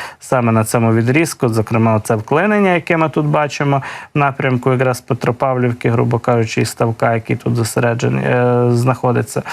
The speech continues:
От, ем, тут б-, воно виникло якраз, е, за вересень місяць. Це, е, свідчить про активність ворога на цьому відрізку фронту. Непроста також обстановка і південніше, біля Лимана, як ми знаємо.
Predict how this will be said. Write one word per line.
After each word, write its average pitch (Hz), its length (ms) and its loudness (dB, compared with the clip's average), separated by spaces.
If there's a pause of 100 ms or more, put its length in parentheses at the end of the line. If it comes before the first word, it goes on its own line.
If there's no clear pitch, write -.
(340)
От, 147 260 0
ем, 123 720 2
тут 151 160 2
б-, 127 180 2
воно 127 360 2
виникло 135 480 0
якраз, 120 420 0
е, 117 240 4
за 123 320 4
вересень 120 520 2
місяць. 143 600 -2
Це, - 160 -4
е, 127 680 0
свідчить 170 560 0 (300)
про 180 160 0
активність 120 540 0
ворога 135 380 2
на 120 380 2
цьому 127 320 0
відрізку 120 640 2 (280)
фронту. 113 520 -2
Непроста 208 680 0
також 202 520 0
обстановка 175 720 0
і 160 100 2
південніше, 160 920 0
біля 131 240 4
Лимана, 147 560 2
як 123 120 0
ми 135 160 2
знаємо. 156 600 2